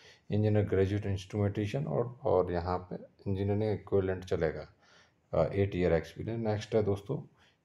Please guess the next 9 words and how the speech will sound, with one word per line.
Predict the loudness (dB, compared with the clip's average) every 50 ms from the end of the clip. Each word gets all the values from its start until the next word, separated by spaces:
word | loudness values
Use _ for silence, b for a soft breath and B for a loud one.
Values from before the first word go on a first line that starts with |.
| -2 0
इंजीनियर | 0 2 2 2 4 4 4 2 2 0 -4 -4
एनालाइजर, | -2 0 0 2 2 2 2 0 0 -4 -8
तेरह | -8 -6 _ -4 -2 0 -2
सौ | -2 -4 -6
पचास, | -8 -12 -4 -2 -2 -2 -2 -8
अ, | -12 -14 -12 -8 -4 0 2 4 4 6 4 4 4 2
रखा | 0 -2 0 -2 -2 0
गया | 2 2 2 2 2
है, | 0 B